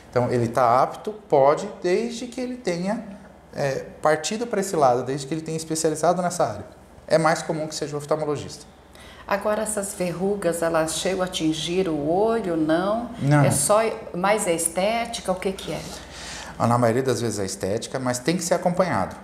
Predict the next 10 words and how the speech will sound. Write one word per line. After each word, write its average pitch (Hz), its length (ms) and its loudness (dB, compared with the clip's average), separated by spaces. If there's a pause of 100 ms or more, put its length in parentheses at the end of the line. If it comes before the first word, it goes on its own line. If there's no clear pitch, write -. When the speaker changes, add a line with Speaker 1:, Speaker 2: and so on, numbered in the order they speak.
Speaker 1:
Existem 120 400 -2
algumas 139 280 2
lesões 107 360 0
verrucosas 90 560 2
dessas 135 500 2
que - 180 -6
são, 113 680 0 (240)
na 113 140 2
verdade, 101 600 2
outras, 131 1040 2